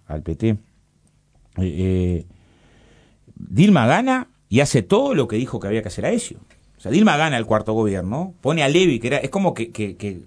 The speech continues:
a Tabaré hubiera puesto a Arbeleche de ministro de Economía, pone el asesor de económico de, y aplica un pa-, un paquete de medidas antipopulares. El movimiento social sale a defender las medidas antipopulares, queda muy desprestigiado y, y terminó regalando su base social.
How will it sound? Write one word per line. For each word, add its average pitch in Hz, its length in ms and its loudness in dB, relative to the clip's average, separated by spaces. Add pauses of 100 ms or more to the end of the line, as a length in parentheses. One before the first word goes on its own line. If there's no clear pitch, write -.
(100)
a 95 140 -8
Tabaré 120 280 2
hubiera 202 160 6
puesto - 220 0
a 104 40 2
Arbeleche 110 680 -4
de 90 120 -10
ministro 95 320 -8
de 90 40 -6
Economía, 87 340 -6
pone 151 160 0
el 180 60 0
asesor 135 320 -4
de 120 80 -2
económico 202 640 -2
de, 87 220 -10 (300)
y 107 100 -4
aplica 175 320 -2
un 185 100 2
pa-, 117 220 -2
un 127 140 -8
paquete 156 400 -2
de - 20 0
medidas 135 320 -2
antipopulares. 117 800 0 (760)
El 123 140 -2
movimiento 160 420 0
social 151 320 2
sale 175 240 4
a 156 40 6
defender 135 460 2
las 147 160 -2
medidas 123 320 -4
antipopulares, 107 800 -8
queda 120 200 -2
muy 180 280 2
desprestigiado 107 880 -2 (140)
y, - 100 -12 (160)
y 87 40 -14
terminó 123 360 0
regalando 135 460 0
su - 100 -8
base 107 240 -2
social. 98 480 -6